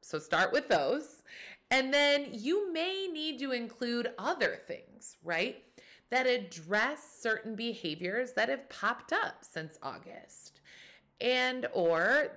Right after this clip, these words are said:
things that you wanna push your students to do better or more of. Things that are on my list of <laughs> resetting in our norms is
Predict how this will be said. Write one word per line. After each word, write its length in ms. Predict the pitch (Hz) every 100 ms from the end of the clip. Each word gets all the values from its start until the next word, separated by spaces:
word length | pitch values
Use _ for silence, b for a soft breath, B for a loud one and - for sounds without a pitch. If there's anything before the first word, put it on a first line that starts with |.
| -
things 420 | 233 226 226 208
that 300 | 240 233 -
you 200 | 185 233
wanna 240 | 247 247 254
push 360 | - 185 -
your 100 | 214
students 500 | - - 165 170 -
to 140 | - 170
do 260 | 147 135
better 440 | 151 135 147 175 -
or 160 | 233 240
more 300 | 311 320 120
of. 140 | - - - _ B B B B B B B B B B
Things 520 | 311 349 349 349 - - _ -
that 180 | 240 240
are 360 | 233 220 - - - -
on 220 | 208 180
my 240 | 165 440 196
list 400 | 135 160 - - -
of 180 | 208 185 220 240
<laughs> 260 | 190 175
resetting 680 | 180 196 190 180 160 160 175
in 120 | 175
our 140 | 165 160
norms 520 | 156 151 170 208 202
is 200 | 233 214